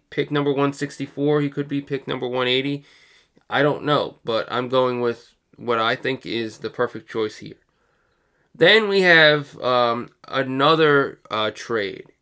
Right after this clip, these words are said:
and this was not something that I came up with myself. This is something I saw online,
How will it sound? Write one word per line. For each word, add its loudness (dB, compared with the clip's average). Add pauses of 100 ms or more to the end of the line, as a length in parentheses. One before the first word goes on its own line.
and -6 (480)
this 0
was 0
not 4
something -2
that -2
I 2 (680)
came -2
up -2
with -2
myself. -4 (380)
This -2
is -6
something -2
I 0
saw -2 (100)
online, -6